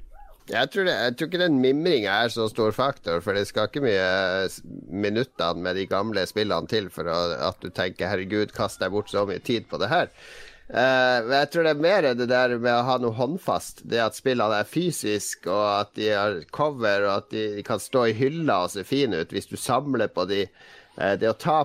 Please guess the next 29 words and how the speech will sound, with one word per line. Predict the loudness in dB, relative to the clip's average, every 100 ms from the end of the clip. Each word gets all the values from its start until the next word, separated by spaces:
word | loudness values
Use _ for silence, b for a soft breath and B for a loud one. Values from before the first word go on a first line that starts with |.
| 0
på | -2
maskinene | -2 -2 0 0 0 0
og | -2
sånne | 0 0 0 2
ting, | 0 0 -2
det |
setter | -2 -2 -2 0
deg | 2
i, | 2 0 -4
i | -2
forbindelse | 0 2 2 -2 -2 -2
med | 0 -2
en |
fortid, | -2 -2 -2 -2
og | -2
det | -2
trenger | -2 0
ikke | 0
være | 0
en | -2
fortid | -4 -4 -6
som | -2
du | -2
hadde | 0 0 -2
en | -2
gang. | -8
Det | -8 -8 -6
finnes | -6 -2
mange | -2 -2